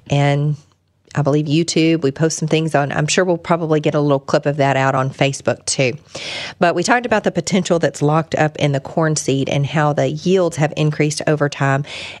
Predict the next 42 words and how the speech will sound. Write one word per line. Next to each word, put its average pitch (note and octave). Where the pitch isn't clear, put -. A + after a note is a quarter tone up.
and E3
the, D3+
the D3+
providence G3
of D3
God C#3+
and C#3+
how D3
God, D#3+
you F3
know, D3+
he D#3+
sees G#3
us, G#3
he E3+
knows D#3+
our F3
needs, E3
and D3+
he D#3+
provides D3+
everything D3+
that C#3+
we C#3+
need. C3+
And, C#3
you D3+
know, C#3
he D3+
talks F3+
about D#3+
seed F3
a -
lot D#3
of D3+
time, D3+
and D3
the D3+
concept F3
of D3+
a D3+
seed, F3+